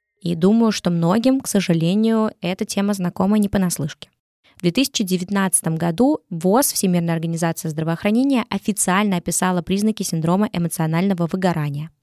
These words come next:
Хотя выгорание является синдромом, а не болезнью, оно может становиться причиной развития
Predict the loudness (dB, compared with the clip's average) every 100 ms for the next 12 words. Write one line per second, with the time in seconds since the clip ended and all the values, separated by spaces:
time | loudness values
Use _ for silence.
0 | _ -2 0 2 2 4 4 2 2 2
1 | 0 -4 -2 -2 2 2 4 2 0 -2
2 | 0 0 2 2 4 4 2 -2 -4 -2
3 | -2 -4 -6 -6 -4 -2 -4 -6 -8 -6
4 | -4 -2 0 0 -2 -2 -4 -4 -6